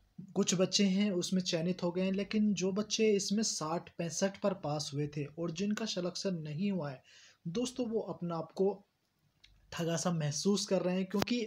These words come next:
आप सभी जानते हैं कि इसमें जो ये गुणांक वाला सिस्टम है, इसमें जो गुणांक वाला सिस्टम है, इसमें सबसे ज़्यादा जो नुकसान हुआ है दोस्तों,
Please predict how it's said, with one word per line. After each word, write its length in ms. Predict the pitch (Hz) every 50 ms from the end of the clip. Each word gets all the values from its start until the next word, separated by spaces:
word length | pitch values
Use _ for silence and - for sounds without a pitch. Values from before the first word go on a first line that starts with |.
| - -
आप 160 | 170 180 185
सभी 220 | - - 214 226 220
जानते 360 | 180 175 165 165 175 175 208
हैं 200 | 202 214 220 214
कि 280 | 214 - 233 226 220 196 - - - - - - - - - - _ - - - - - _ _ -
इसमें 400 | 160 165 - - 208 214 233 233 190
जो 420 | 220 226 220 226 226 185 - - - - - - - - - - - - - - _ _ _ _ _ _ _ _ _ _ _ _ _ -
ये 140 | 170 196 196
गुणांक 480 | 175 143 160 165 165 180 196 208 208 196
वाला 220 | 185 185 175 175 151
सिस्टम 420 | - - 147 - - 151 139 127
है, 120 | 127 131 - -
इसमें 240 | - - - 202 226 220
जो 140 | 220 220 185
गुणांक 460 | 139 143 151 151 160 185 202 208 -
वाला 220 | 175 180 180 180 180
सिस्टम 400 | 180 - 160 147 - - 175 180
है, 80 | 202 214
इसमें 300 | 196 190 - - - 185 180
सबसे 360 | - - 175 - - - 214
ज़्यादा 220 | 208 202 185 196
जो 140 | 180 180 180
नुकसान 480 | 160 151 143 - - - 165 175 185 185
हुआ 220 | 180 180 165 151
है 100 | 156 160 151
दोस्तों, 320 | 165 165 160 - - 180